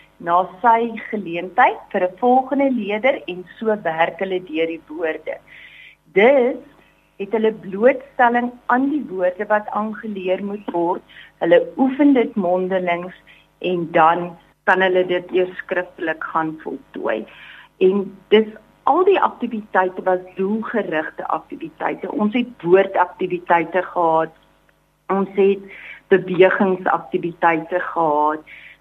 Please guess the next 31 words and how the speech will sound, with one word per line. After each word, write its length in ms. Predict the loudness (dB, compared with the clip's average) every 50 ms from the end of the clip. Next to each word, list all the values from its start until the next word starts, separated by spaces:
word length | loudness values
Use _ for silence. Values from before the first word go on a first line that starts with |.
| _ _
So 140 | 0 2 2
ons 220 | 4 4 4 4 4
het 120 | 2 0 -2 -4 2
tien 280 | 6 8 8 8 8 6
verskillende 840 | 4 2 -2 -2 -6 -14 -8 0 4 4 6 6 6 4 4 2 2 2
aktiwiteite 880 | 0 0 -2 -6 -14 -12 -12 -14 -8 -4 -2 -2 -2 -2 -4 -8 -10
gehad 380 | -8 -6 -4 -4 -4 -4 -6 -6 -2
wat 280 | 0 0 0 0 -4 -12
ons 280 | -12 -10 -10 -10 -12 _ -6
dan 200 | -6 -4 -4 -2
nou 180 | -4 -4 -4 -4 -8 -12 _ -20 _ _ _ _ _
onderwysers 880 | -4 -2 0 0 0 0 0 0 2 2 2 0 -2 -4 -4 -4 -4 -6 -8 -8
in 160 | -6 -4 -2
die 80 | -2 -2
omgewing 840 | -4 -4 -6 -8 -10 -12 -10 -6 -2 -2 0 0 2 2 2 2 2 0 -4
en 360 | -6 -4 -4 -4 -6 -8 -12 _ _
opgelei 680 | -2 0 0 0 -2 -2 0 2 4 4 4 4 4 4 2
het. 300 | 0 0 -2 -8 _ -20 -20 -20 -20 _ _ _ _ _ -4
En 260 | -2 -2 0 0 2
dan 240 | 4 4 4 4 4
in 200 | 4 2 2 2
twintig 460 | 0 2 2 2 4 2 0 0 -2 -4 -6
dertien 580 | -4 -2 0 2 2 0 -2 -2 0 0 2 4
was 220 | 4 2 2 0
ek 140 | -2 -8 -6 -6
ook 220 | -6 -6 -6 -6
bevoorreg 920 | -6 -6 -6 -8 -12 -10 -2 0 4 4 4 4 2 0 0 0 0 0 -2 -6 -14 -20 _ -20 -20 -20 _ _
om 320 | _ -2 0 0 2 0 0
hierdie 480 | 0 2 2 2 4 4 2 0 0 2
opleiding 800 | 2 2 2 2 0 -2 2 2 2 2 0 0 -2 -4 -4 -2
aan 400 | 0 2 2 4 4 2 0 -2